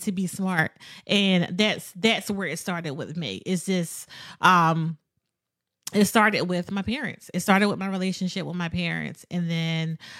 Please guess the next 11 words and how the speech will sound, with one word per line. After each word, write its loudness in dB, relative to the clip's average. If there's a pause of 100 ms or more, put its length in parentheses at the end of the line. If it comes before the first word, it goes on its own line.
(140)
um, 6
it 8
just 0
continued -2
to -2
go 0
from -2
there. -4 (180)
So 4
I'll 8
just, 2